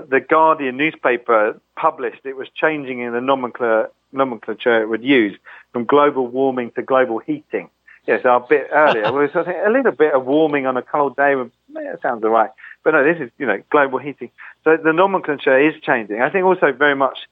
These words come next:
Speaker 1: led by Mark Carney, the Task Force on Climate-Related Financial Disclosures, climate change as a fi-, risk to financial stability.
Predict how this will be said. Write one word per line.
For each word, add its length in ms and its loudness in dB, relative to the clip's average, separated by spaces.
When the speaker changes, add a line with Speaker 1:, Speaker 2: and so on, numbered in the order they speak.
Speaker 1:
led 280 2
by 140 2
Mark 320 2
Carney, 720 0
the 100 -4
Task 320 -2
Force 180 -2
on 80 -6
Climate-Related 840 -2
Financial 360 -2
Disclosures, 560 0
climate 520 0
change 380 -2
as 380 -2
a 120 2
fi-, 100 2
risk 380 0
to 80 -2
financial 560 -2
stability. 680 -4